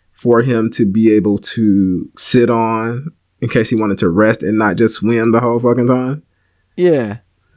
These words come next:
Speaker 1: Um, <laughs> you know, it's one of those things. It's not like, I mean, of course I wanted a turtle because, I mean, I'm a kid in the nineties,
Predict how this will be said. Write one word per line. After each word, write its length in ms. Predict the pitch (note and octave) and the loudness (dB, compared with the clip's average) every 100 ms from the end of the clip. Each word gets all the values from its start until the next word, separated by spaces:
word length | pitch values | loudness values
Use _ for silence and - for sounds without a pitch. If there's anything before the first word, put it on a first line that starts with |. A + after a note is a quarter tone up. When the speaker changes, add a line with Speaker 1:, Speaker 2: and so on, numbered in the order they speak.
| _ _ | _ _
Speaker 1:
Um, 680 | A#2+ A#2 G#2 F2+ D2+ C#2+ A#2 - A#2+ | -2 0 0 -2 -6 -8 -12 -14 -18
<laughs> 1600 | - - - - - _ _ _ _ _ _ _ _ _ _ - | -18 -20 -20 -20 -20 _ _ _ _ _ _ _ _ _ _ 2
you 120 | G4+ | 4
know, 160 | E4 D#4 | 4 4
it's 80 | G#3 | 2
one 120 | C#3+ | 2
of 60 | |
those 140 | C3+ B2+ | 2 2
things. 120 | D#3 | 2
It's 80 | C#4+ | 2
not 160 | A3+ F#3 | 2 2
like, 240 | D3 - - | 0 -2 -2
I 80 | |
mean, 200 | D3+ D3+ | 0 2
of 60 | B2 | 2
course 200 | D3+ C3+ | 2 2
I 60 | G#2 | 0
wanted 340 | G2 A2 G2+ | 0 0 0
a 40 | |
turtle 280 | G2+ C#3 A2+ | 0 0 0
because, 380 | G#2 A2 G#2+ G2 | 0 2 2 0
I 80 | F2 | 0
mean, 200 | A2 G#2+ | 0 0
I'm 160 | G2+ | 0
a 40 | G2+ | 0
kid 280 | - A2 G#2 | 2 2 4
in 100 | G2 | 2
the 100 | F#2+ | 2
nineties, 640 | G#2+ A2 G2 G2 G2+ - | 2 2 4 4 2 -2